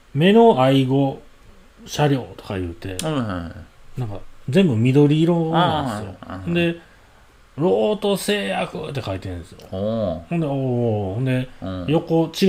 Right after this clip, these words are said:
Speaker 1: うの見たら、
Speaker 2: うん。
Speaker 1: 目の愛護車両です。みたいなの書いて。
Speaker 2: うん。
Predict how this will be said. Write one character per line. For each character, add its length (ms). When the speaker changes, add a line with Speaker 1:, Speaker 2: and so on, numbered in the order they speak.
Speaker 1:
う 40
の 100
見 140
た 160
ら、 340
Speaker 2:
う 40
ん。 340
Speaker 1:
目 180
の 280
愛 180
護 140
車 200
両 240
で 100
す。 300
み 60
た 60
い 40
な 60
の 60
書 160
い 60
て。 100
Speaker 2:
う 40
ん。 320